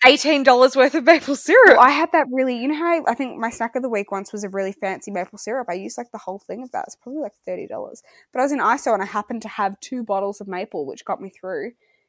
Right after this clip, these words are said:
Speaker 2: Anyway, it's delicious. It has that mapley, like, nutty sweet flavour, but it's not overly sweet. It's just, like, brioche, like, it's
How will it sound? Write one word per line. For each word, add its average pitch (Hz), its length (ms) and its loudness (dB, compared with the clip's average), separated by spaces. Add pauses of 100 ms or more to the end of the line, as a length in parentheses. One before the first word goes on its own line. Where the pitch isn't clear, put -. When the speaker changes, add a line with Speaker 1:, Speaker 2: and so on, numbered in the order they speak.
(120)
Speaker 2:
Anyway, 214 300 0
it's - 100 -12
delicious. 196 460 -8
It 190 80 -10
has 220 260 -6
that 214 180 -2
mapley, 190 640 -8 (280)
like, 190 160 -14
nutty 190 380 -8
sweet - 340 -10
flavour, 180 300 -6
but 170 100 -12
it's - 140 -12
not 196 140 -12 (100)
overly 180 340 -8
sweet. - 340 -10
It's - 160 -14
just, 175 160 -16
like, 156 120 -10 (100)
brioche, 113 420 -8
like, 120 160 -12
it's - 220 -16